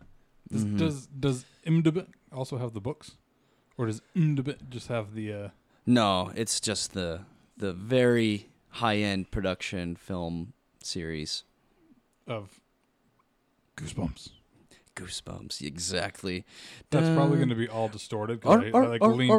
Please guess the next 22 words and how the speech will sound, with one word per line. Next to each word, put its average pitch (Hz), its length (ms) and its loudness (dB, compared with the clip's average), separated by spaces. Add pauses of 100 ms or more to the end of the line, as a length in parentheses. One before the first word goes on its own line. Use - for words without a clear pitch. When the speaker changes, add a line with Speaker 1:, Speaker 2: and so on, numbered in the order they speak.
Speaker 2:
arr. - 20 0
Speaker 1:
into 117 240 0
that 107 260 -10
so 113 140 -4
much 107 200 -8
of 98 100 -18
Speaker 2:
Do, 147 160 -2
do, 185 140 -2
do, 208 180 0
do, 160 60 -6
Speaker 1:
Goosebumps. 151 300 -6
Speaker 2:
do, 196 60 -10
do. 208 220 -8 (340)
I 123 220 4
loved 110 640 2
that 98 300 -2
part 92 380 -4 (220)
when 110 220 -4
the 101 80 -2
dog, 98 460 -2 (320)
the 104 140 -6
dog's, 101 320 0